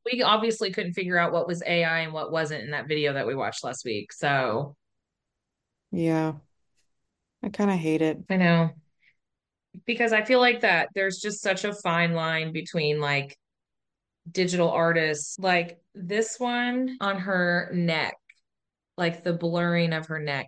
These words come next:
Speaker 1: But they were showing, like, the flip of the face, not on this particular art, but, like, on the Flame and Shadow, like, basically talking about, like, the symmetry of things. So I was like,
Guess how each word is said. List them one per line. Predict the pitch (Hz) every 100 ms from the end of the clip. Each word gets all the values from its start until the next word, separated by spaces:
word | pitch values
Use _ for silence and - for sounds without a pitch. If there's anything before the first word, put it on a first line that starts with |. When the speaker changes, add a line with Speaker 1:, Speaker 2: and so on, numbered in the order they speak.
| -
Speaker 1:
But | 214
they | 240
were | 269 285
showing, | - 247 240 233 214 196
like, | 185 165 151 - 175
the | 180
flip | 180 - 185 185 -
of | 180 165
the | 165
face, | - 156 151 127 -
not | 185 170 151
on | 143
this | 120 - -
particular | 143 139 - 98 87
art, | - 87 -
but, | 147
like, | 113 92 -
on | 185 170 156 156 151 143 143 _ _ _ _ _ _ _ _ _ _ _ -
the |
Flame | 180 185 175
and | 160
Shadow, | 170 151 147 147 147 147 143 - _ _ _ _ _ _ _ _ _ _ _ _ _ _ _ _ _ _ _ _ _ -
like, | 180 156 165
basically | 180 180 175 175
talking | 170 165 151 170
about, | 160 151 147
like, | 156 143 147
the | 160
symmetry | 160 - 151 151 - 156 147
of | 147
things. | 143 151 147 139 139 139 139 139
So | 160
I |
was | 160 160
like, | 147